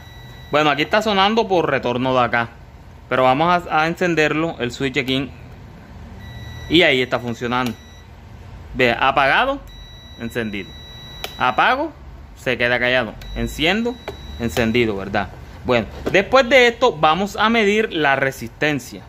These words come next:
Podemos medirla también. Vea cómo suena aquí.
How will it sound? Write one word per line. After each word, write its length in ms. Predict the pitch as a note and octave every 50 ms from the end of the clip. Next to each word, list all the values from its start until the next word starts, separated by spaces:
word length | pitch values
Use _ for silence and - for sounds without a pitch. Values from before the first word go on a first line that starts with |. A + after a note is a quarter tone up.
| - -
Podemos 340 | - D3 D3 C#3 C#3 D#3 F#3
medirla 480 | A3 A3 G#3+ F#3+ F#3 F#3 F#3+ G3+ G#3
también. 460 | G3+ G#3+ G#3 G3 F3+ F3+ F#3+ G3 G3 G3 - - - - - - - - -
Vea 240 | - B2 C3 C3+ C#3
cómo 240 | D#3 F3 F#3+ G#3+ A3
suena 400 | A3 - G#3+ G3+ G3 G#3 A3+ A#3 - - - - - - - - -
aquí. 420 | - D#3 D#3+ - G3 G#3 A#3+ C#4